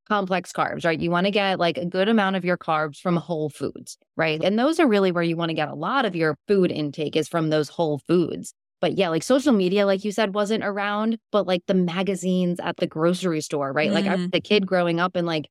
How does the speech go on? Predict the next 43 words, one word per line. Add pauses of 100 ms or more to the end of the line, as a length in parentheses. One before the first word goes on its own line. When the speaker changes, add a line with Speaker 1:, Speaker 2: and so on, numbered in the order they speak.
(160)
Speaker 1:
you
know,
you
stand
on
the
line
with
your
mom
at
the
grocery
store
and,
like, (120)
every
magazine
was
like, (100)
"Lose
ten
pounds
in
ten
days,"
you
know?
It
was
just
ingrained
in
you.
And
that's
one
of
those
things
too
that,
like,